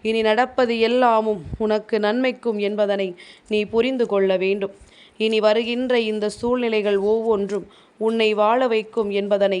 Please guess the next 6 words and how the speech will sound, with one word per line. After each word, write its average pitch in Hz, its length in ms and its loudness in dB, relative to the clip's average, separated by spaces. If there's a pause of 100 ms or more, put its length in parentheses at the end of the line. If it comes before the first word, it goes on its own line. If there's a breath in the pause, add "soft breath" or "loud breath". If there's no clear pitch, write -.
(140)
நீ 190 180 -2
தெரிந்து 214 400 -4
கொள்ள 185 320 0
வேண்டும். 190 360 -4 (500 loud breath)
வராகியை 208 680 0 (340)
உணர 220 240 0